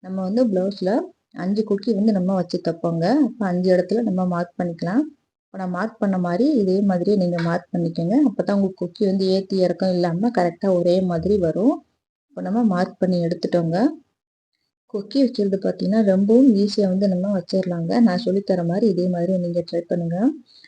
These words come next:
நான் எடுத்திருக்க ஊசி பாத்தீங்கன்னா மிஷின் ஊசி தான் நான் வந்து எடுத்திருக்கேன். மிஷின் ஊசி இல்ல அப்படின்னா நம்ம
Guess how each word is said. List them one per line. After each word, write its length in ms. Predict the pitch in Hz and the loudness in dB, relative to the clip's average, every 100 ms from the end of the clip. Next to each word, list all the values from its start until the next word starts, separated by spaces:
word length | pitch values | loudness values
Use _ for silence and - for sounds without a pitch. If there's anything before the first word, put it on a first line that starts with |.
| _ | _
நான் 180 | 190 196 | -8 -6
எடுத்திருக்க 400 | 220 226 220 202 | -2 -2 0 -2
ஊசி 180 | 202 | -2
பாத்தீங்கன்னா 440 | 208 180 170 175 240 | -2 -2 -2 0 4
மிஷின் 320 | 202 185 214 | 4 2 0
ஊசி 180 | 202 190 | 0 0
தான் 140 | 185 196 | 0 0
நான் 100 | 170 | 0
வந்து 160 | 170 165 | 0 0
எடுத்திருக்கேன். 560 | 160 175 170 170 254 320 - _ _ - | -2 -6 -6 -2 0 -2 -8 _ _ -20
மிஷின் 260 | 220 254 247 | -6 0 2
ஊசி 160 | 233 | 2
இல்ல 160 | 196 208 | 0 0
அப்படின்னா 440 | 196 185 170 170 233 | 0 -2 -4 0 4
நம்ம 260 | 277 185 | 4 4